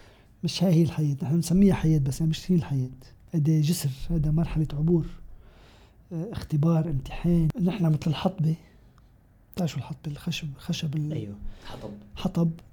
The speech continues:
Speaker 1: اللي بده يدخل على النار ليتحول لنار. أه، قبولنا إنه ندخل على النار، يعني قبولنا للألم،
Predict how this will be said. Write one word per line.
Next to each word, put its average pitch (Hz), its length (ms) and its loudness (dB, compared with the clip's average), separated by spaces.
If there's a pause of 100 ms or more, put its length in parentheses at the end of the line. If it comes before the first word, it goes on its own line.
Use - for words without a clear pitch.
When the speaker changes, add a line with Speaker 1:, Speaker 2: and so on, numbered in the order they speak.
(600)
Speaker 1:
اللي 156 720 2 (1000)
بده 160 220 2
يدخل 185 260 2
على 165 200 2
النار 170 420 2 (1080)
ليتحول 160 600 4
لنار. 131 320 0 (440)
أه، 160 200 -2
قبولنا 208 600 10
إنه 175 200 8
ندخل 170 580 4 (200)
على 156 580 -2 (320)
النار، 160 360 4
يعني 151 340 2 (440)
قبولنا 170 280 6
للألم، 175 720 4